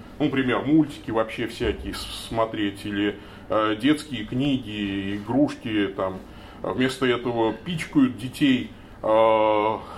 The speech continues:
житиями святых сложными какими-то, заставляют малышей поститься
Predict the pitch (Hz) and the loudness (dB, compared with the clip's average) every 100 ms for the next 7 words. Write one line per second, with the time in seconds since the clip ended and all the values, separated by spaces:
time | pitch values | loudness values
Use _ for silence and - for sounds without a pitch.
0 | - 113 139 151 143 151 143 - 147 151 | -8 -6 -2 2 4 4 2 -2 -4 0
1 | 170 196 165 - 156 139 151 123 123 113 | 0 0 -2 -2 0 4 2 2 -2 -4
2 | 110 131 117 110 104 104 95 - - - | -2 -4 -2 -4 -4 -2 -2 -4 -18 -16
3 | - 107 131 123 131 127 120 127 120 127 | -12 -4 0 2 4 2 -2 -4 -2 0
4 | 139 113 139 131 - 147 170 - | -2 0 -2 -4 -6 -8 -6 -8